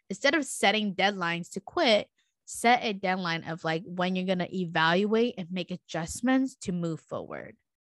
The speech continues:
And that could look like, "By March twenty-seventh, I'm gonna see how I am doing. I'm gonna look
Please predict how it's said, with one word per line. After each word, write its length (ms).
And 120
that 160
could 140
look 200
like, 260
"By 200
March 540
twenty-seventh, 1000
I'm 140
gonna 180
see 500
how 280
I 200
am 280
doing. 380
I'm 140
gonna 180
look 300